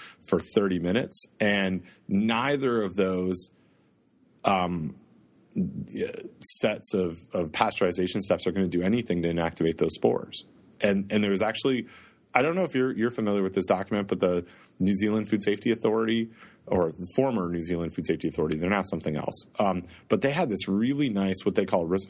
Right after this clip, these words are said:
risk profile of, um, botulism in, in honey. Um, and it's, it's like a seventy-page document that, that basically goes through all the, um, all the literature that's out there. Um, and they, um,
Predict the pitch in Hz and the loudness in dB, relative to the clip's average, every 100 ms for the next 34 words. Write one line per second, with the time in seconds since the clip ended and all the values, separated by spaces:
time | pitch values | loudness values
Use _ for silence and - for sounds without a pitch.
0 | - 101 104 - 90 98 110 123 87 87 | -2 0 0 2 0 2 2 0 0 -4
1 | 80 - - - - 92 87 85 82 82 | -6 -16 -20 -20 -2 0 0 -2 -4 -4
2 | - 87 90 90 85 85 82 80 78 - | 0 2 2 2 0 0 -2 -2 -4 -6
3 | 101 85 85 90 87 80 78 - - - | -4 -4 0 0 0 -2 -10 -16 -20 -20
4 | _ - 90 85 78 80 67 - 104 90 | _ -2 0 2 0 -2 -4 0 2 2
5 | 85 85 82 78 - 92 - - - 101 | 0 0 -2 -2 0 0 -2 -8 -4 0
6 | 101 - - 98 113 107 113 101 92 87 | 0 2 0 0 0 0 0 0 2 2
7 | 101 92 82 85 80 - 92 73 - - | 0 -2 -4 -2 -4 -2 -4 -4 -2 2
8 | 90 92 87 80 87 - 85 85 92 98 | 2 2 0 2 0 0 0 2 2 2
9 | 98 92 - - - _ - 85 82 82 | 0 -2 -8 -20 -20 _ 0 2 2 0
10 | 82 78 - - - - 87 - - - | -4 -6 -6 -8 -6 -6 -6 -8 -16 -12
11 | - 110 - 117 117 107 101 107 101 101 | 0 0 2 0 2 0 2 0 0 0
12 | 92 87 95 95 95 90 85 - - - | 0 0 0 0 2 2 0 -4 -20 -12
13 | - 92 87 90 98 98 101 101 101 95 | 0 2 2 0 0 0 2 0 -2 -4
14 | - _ _ - 95 92 90 82 | -12 _ _ -2 0 0 -2 -6